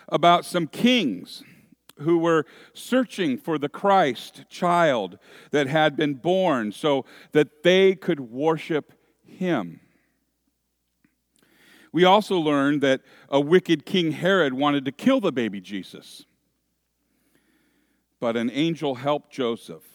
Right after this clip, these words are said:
and Mary and the baby Jesus to escape to safety in Egypt. And so right now, we're going to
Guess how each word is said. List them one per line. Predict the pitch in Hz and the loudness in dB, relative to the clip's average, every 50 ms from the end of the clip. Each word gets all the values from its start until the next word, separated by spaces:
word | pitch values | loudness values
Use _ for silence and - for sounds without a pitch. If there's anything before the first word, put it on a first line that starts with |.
| _ _ _ _ _ _ _ _ | _ _ _ _ _ _ _ _
and | - 92 101 101 | -12 -10 -8 -6
Mary | 110 113 113 110 104 92 85 90 92 | -6 -4 -4 -4 -6 -6 -8 -10 -12
and | 92 95 | -12 -12
the | 95 87 | -10 -8
baby | 90 107 101 95 98 101 | -8 -8 -8 -8 -10 -14
Jesus | 85 - 104 110 110 95 104 101 92 - | -16 -14 -12 -12 -12 -10 -12 -14 -16 -16
to | - - 101 95 | -14 -12 -12 -12
escape | 90 - - - - 120 117 110 - - _ _ _ _ _ _ _ _ _ _ _ _ _ - | -12 -14 -14 -10 -8 -6 -6 -6 -8 -12 _ _ _ _ _ _ _ _ _ _ _ _ _ -14
to | - 110 | -14 -14
safety | - - - 127 120 120 - _ - 127 107 95 95 95 - _ _ _ _ _ _ _ _ _ _ _ _ _ | -10 -8 -6 -4 -4 -4 -6 _ -10 -8 -8 -6 -8 -10 -12 _ _ _ _ _ _ _ _ _ _ _ _ _
in | - 101 98 98 | -10 -10 -8 -8
Egypt. | - 104 104 98 - 92 - - _ - - _ _ _ _ _ _ _ _ _ _ _ _ _ _ _ _ _ _ _ _ _ _ _ _ _ _ _ _ - - | -8 -10 -12 -12 -12 -16 -18 -18 _ -20 -20 _ _ _ _ _ _ _ _ _ _ _ _ _ _ _ _ _ _ _ _ _ _ _ _ _ _ _ _ -12 -6
And | 147 156 - | -6 -4 0
so | - 190 | 0 2
right | 180 202 208 214 214 | 4 4 4 4 4
now, | 202 208 202 202 180 127 110 104 - - - | 2 2 2 4 4 2 0 -2 -6 -10 -8
we're | - 143 160 151 | -4 -2 -2 0
going | 143 175 175 170 165 - | 0 0 2 0 2 2
to | 170 160 131 | 2 0 0